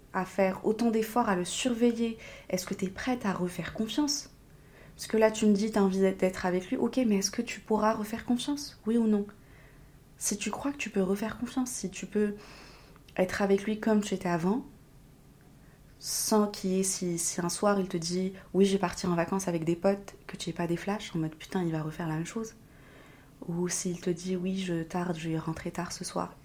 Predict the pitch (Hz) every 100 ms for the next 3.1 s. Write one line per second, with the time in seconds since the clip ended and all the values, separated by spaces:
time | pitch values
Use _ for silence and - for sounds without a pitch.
0 | - - - - - 156 156 175 175 175
1 | 170 175 175 - 165 160 170 - 175 170
2 | - 156 156 180 185 202 180 180 196 175
3 | 170